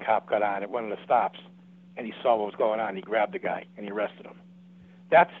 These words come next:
the degradation of society. You mean to tell me that these people on the train don't have sisters, don't have mothers, don't have wives that could, would, that could get attacked? Would they sit there and just do nothing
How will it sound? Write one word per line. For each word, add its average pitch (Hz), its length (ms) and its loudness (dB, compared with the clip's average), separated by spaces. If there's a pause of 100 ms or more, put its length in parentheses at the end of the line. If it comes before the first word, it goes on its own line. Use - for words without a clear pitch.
the - 80 -6
degradation 123 840 0
of 98 120 -8
society. 107 600 -4 (360)
You 139 100 -8
mean 233 200 2
to 180 80 2
tell 175 300 2
me 135 380 -8 (680)
that 120 140 -8
these 180 180 -4 (100)
people 160 300 2
on 131 120 4
the 117 80 -6
train 117 360 -4
don't 110 180 0
have 107 200 -4
sisters, 135 420 0 (360)
don't 117 160 -6
have 98 180 -2
mothers, 107 520 2 (360)
don't 123 180 -2
have 98 220 -4
wives 113 520 4 (640)
that 113 220 2 (260)
could, 131 200 -2
would, 131 260 -8 (100)
that - 140 -2
could 143 180 -6
get 135 100 2
attacked? - 420 0 (140)
Would 117 140 -2
they 123 180 6 (120)
sit 180 180 -8
there 170 280 2 (240)
and 123 120 -10
just 120 160 -6 (280)
do - 120 -4
nothing 147 500 2